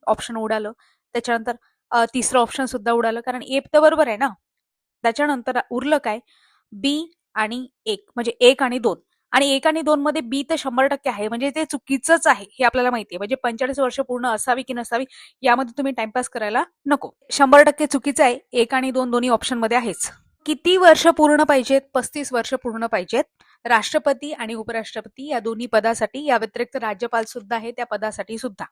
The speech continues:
तिसरं स्टेटमेंट मध्ये आपल्याला फक्त विचार करायचा आहे, बरोबर आहे की चूक आहे? तर तिसरं स्टेटमेंट चूक आहे, कारण उपराष्ट्रपती म्हटलं तर राज्यसभा त्याच्याशी संबंधित आहे, लोकसभा नाही. म्हणून राज्यसभेचा सदस्य म्हणून निवडून येण्यास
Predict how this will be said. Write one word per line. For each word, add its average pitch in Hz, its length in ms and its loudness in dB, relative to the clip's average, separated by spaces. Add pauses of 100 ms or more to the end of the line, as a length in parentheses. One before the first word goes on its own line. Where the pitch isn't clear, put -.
(160)
तिसरं 294 420 0
स्टेटमेंट 285 500 0
मध्ये 277 260 0
आपल्याला 262 280 0
फक्त 254 240 -10
विचार 240 280 -6
करायचा 233 340 -4
आहे, 247 60 -4
बरोबर 208 280 -2
आहे 214 80 -8
की 240 100 -10
चूक 226 280 -6
आहे? 214 180 -4
तर 277 60 -4
तिसरं 262 420 -8
स्टेटमेंट 233 560 -10
चूक 277 300 -6
आहे, 233 220 -10
कारण 226 240 -10
उपराष्ट्रपती 233 920 -6
म्हटलं 220 360 -8 (120)
तर 226 100 -2 (380)
राज्यसभा 233 1000 -2
त्याच्याशी 233 460 -10
संबंधित 214 560 -10
आहे, 214 320 -6 (240)
लोकसभा 226 600 0
नाही. 190 400 -8 (260)
म्हणून 269 180 0
राज्यसभेचा 277 840 0
सदस्य 233 440 -4
म्हणून 240 260 -4
निवडून 233 380 -2
येण्यास 226 400 -8